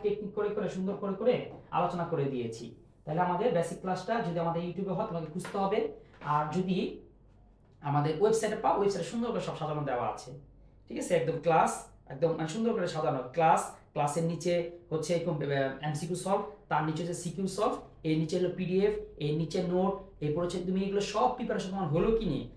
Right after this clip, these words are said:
হলো কি না এটা দেখার জন্য আবার একটা পরীক্ষাও তুমি দিতে পারবে, ঠিক আছে? তো এই যাক, এরকম আয়োজন নিয়ে আমরা এসেছি, তো তোমাদেরও সমর্থন দরকার, আহ, একটু শেয়ার করে দিও। ইসলামের দৃষ্টিতে জাকাতের হকদার কে? ইসলামের দৃষ্টিতে জাকাতের হকদার হচ্ছে মিসকিন, ফকির, গৃহস্থ, হ্যাঁ,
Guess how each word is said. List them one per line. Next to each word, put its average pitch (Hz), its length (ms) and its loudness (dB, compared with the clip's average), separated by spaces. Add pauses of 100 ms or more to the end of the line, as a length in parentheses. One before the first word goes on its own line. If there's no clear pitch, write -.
(240)
হলো 220 200 6
কি 214 80 2
না 190 80 2
এটা 175 100 2
দেখার 165 280 2
জন্য 196 120 0
আবার 180 120 0
একটা 170 160 -6
পরীক্ষাও 220 340 2
তুমি 147 180 0
দিতে 156 120 2
পারবে, - 340 -2 (320)
ঠিক 277 100 -6
আছে? - 300 -2 (280)
তো 233 100 2
এই 233 60 4
যাক, - 320 2
এরকম 202 240 -2
আয়োজন 190 240 2
নিয়ে 202 120 0
আমরা 190 140 2
এসেছি, 226 500 -4
তো 160 60 -4
তোমাদেরও 160 420 0
সমর্থন 165 380 -4
দরকার, 214 320 0
আহ, - 460 -10
একটু 147 140 -2
শেয়ার 180 240 0
করে 143 220 0
দিও। 120 160 -4 (360)
ইসলামের 233 380 0
দৃষ্টিতে 240 320 -2
জাকাতের 196 440 2
হকদার 170 380 2
কে? 165 180 2 (380)
ইসলামের 202 380 -4
দৃষ্টিতে 196 260 -2
জাকাতের 185 380 0
হকদার 156 380 0
হচ্ছে 156 480 -2 (880)
মিসকিন, 196 360 -2
ফকির, 226 260 -4 (220)
গৃহস্থ, 233 440 0
হ্যাঁ, 143 240 0